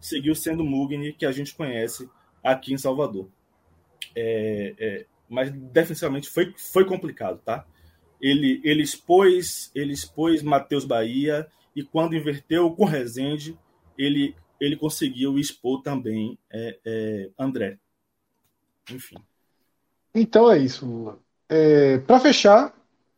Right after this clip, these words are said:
Speaker 2: Thiago Minhoca jogou aqui uma estatística pra aquecer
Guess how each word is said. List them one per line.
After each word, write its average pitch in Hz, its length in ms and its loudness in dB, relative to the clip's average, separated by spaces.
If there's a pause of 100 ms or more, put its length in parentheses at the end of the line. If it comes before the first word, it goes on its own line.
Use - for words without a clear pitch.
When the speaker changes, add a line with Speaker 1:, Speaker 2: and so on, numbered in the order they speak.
(640)
Speaker 2:
Thiago 180 300 6
Minhoca 202 500 0
jogou 175 340 0
aqui 160 200 -8
uma 160 100 -6
estatística 160 1080 -2 (120)
pra 135 560 8
aquecer - 800 6